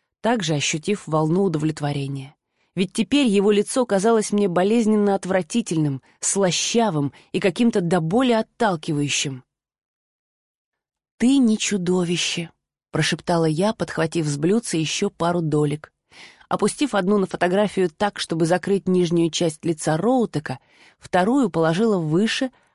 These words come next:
оставив на виду только его глаза — счастливые, искрящиеся не уже привычным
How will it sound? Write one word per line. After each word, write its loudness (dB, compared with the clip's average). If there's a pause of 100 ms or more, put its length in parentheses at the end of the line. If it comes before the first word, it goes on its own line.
оставив -2
на 2
виду 0
только -2
его 0
глаза — -4 (400)
счастливые, -2
искрящиеся 0
не 4
уже 2
привычным 0